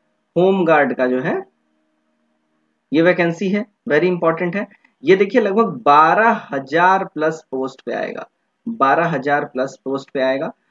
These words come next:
और इसमें जो है, ध्यान दीजिएगा, इसमें देखिए, मैं आपको बता दूं, दसवीं से बारहवीं वाले जो हैं, ये उनके लिए eligible रहेगा। और ये जो है, देखिए, अक्टूबर नवंबर के आसपास में जो है ना, अक्टूबर नवंबर में जो है, chances है इसके आने के बाईस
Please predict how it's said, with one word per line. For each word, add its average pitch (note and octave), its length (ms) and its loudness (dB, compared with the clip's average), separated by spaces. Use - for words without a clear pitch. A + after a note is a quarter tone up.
और D#3+ 260 2
इसमें G3+ 340 -2
जो G#3+ 100 2
है, G#3 200 0
ध्यान E3 320 0
दीजिएगा, F3 520 -2
इसमें F#3+ 360 -2
देखिए, G3 500 -2
मैं D3+ 120 2
आपको D#3 380 0
बता D#3 200 0
दूं, E3+ 120 0
दसवीं D#3 400 0
से F#3 460 -2
बारहवीं D3 580 2
वाले D#3+ 260 2
जो D3+ 120 -2
हैं, D3+ 240 -6
ये D3+ 80 0
उनके D3+ 240 0
लिए E3+ 120 2
eligible D#3 380 0
रहेगा। E3 340 -4
और C#3+ 260 -2
ये D#3+ 140 0
जो E3+ 140 -4
है, E3 140 0
देखिए, F3+ 380 -4
अक्टूबर F3+ 500 2
नवंबर D#3+ 460 2
के D#3+ 100 -2
आसपास D3 480 -2
में C#3+ 120 -4
जो C#3 80 -2
है D3 100 -4
ना, G3+ 100 -4
अक्टूबर D3 400 -4
नवंबर C#3 440 -2
में C3+ 160 0
जो C3 100 -6
है, G3 140 -4
chances D#3 400 2
है D3 80 0
इसके C#3+ 200 -8
आने C3 260 -2
के F#3 100 -4
बाईस A2 360 -6